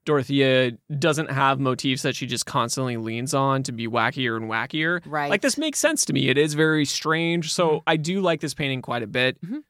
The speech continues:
Speaker 1: I don't know if it leaves enough room for me to really put my, to really get a feeling from it, which is a, a problem with a lot of surrealist works, let's be
Speaker 2: Okay.
Speaker 1: honest.
Speaker 2: Okay.
Speaker 1: But yeah, I don't know. It's a beautiful painting.
Speaker 2: Okay.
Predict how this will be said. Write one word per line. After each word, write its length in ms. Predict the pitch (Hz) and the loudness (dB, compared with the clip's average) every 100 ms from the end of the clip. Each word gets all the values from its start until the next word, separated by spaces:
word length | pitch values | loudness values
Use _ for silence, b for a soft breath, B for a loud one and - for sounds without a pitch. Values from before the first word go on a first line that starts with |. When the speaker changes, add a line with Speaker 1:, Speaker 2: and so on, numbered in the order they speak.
| _ - | _ 0
Speaker 1:
I 60 | |
don't 260 | 147 175 175 | 2 2 2
know 80 | 175 | 0
if 80 | |
it 140 | 160 - | 0 -2
leaves 560 | 147 143 147 147 147 139 | -2 -2 0 0 0 0
enough 680 | 139 135 131 127 123 - - _ - | 0 0 2 4 2 -2 -20 _ -12
room 840 | 135 131 131 131 131 131 131 117 _ _ - | -4 0 0 0 0 0 -2 -4 _ _ -16
for 300 | - 147 131 | -2 0 0
me 220 | 127 120 | 0 -2
to 500 | - 139 120 107 95 | -2 -2 -2 -4 -10
really 480 | - 135 135 139 123 | -8 -4 2 4 2
put 260 | 127 143 - | 2 -2 0
my, 480 | 131 131 120 107 - _ _ | 0 2 0 -2 -6 _ _
to 80 | - | 2
really 180 | 185 226 | 6 6
get 100 | 196 | 6
a 80 | - | 2
feeling 420 | - 165 135 117 | 2 4 4 2
from 260 | - - - | -4 -10 -10
it, 260 | - - - - | -10 -12 -12 -4
which 180 | 156 | 0
is 140 | 160 151 | 0 0
a, 120 | - 160 | 0 0
a 100 | 185 | 0
problem 340 | 170 208 196 180 | 2 2 2 2
with 120 | 165 | 0
a 40 | |
lot 220 | 165 131 120 | 0 0 0
of 60 | |
surrealist 440 | 107 131 120 117 - | -4 -8 -10 -12 -12
works, 280 | 113 - - | -14 -12 -2
let's 140 | 180 | 0
be 80 | 160 | 0
Speaker 2:
Okay. 80 | 139 | -4
Speaker 1:
honest. 360 | 101 - - - | -6 -10 -8 -4
Speaker 2:
Okay. 320 | 165 147 151 _ _ _ _ _ | -2 -4 -10 _ _ _ _ _
Speaker 1:
But 80 | - | -2
yeah, 160 | 151 127 | 2 2
I 100 | 127 | 4
don't 140 | 143 | 2
know. 100 | 147 | 2
It's 100 | 123 | -2
a 40 | 127 | -4
beautiful 280 | 156 143 | -4 -4
painting. 360 | 123 120 113 110 _ _ _ _ _ - | -4 -4 -4 -10 _ _ _ _ _ -4
Speaker 2:
Okay. 300 | 175 151 127 | -4 -4 -10